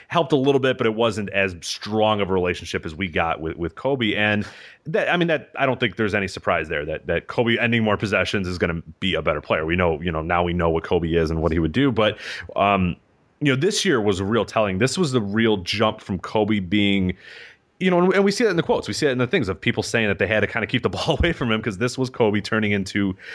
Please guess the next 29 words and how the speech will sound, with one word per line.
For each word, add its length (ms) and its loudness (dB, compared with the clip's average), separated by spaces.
the 60 2
man 300 2
who 100 0
was 180 0
a 300 0
big 360 -2
part 340 2
of 120 -4
the 80 -2
offense 380 2
and 100 -2
was, 80 -2
a, 60 0
a, 80 0
you 140 2
know, 120 2
in 120 4
a 20 2
lot 140 2
of 80 0
ways 100 0
a 80 -2
focal 260 0
point 160 2
of 60 2
the 100 2
offense. 280 -4
We 100 2
have, 260 2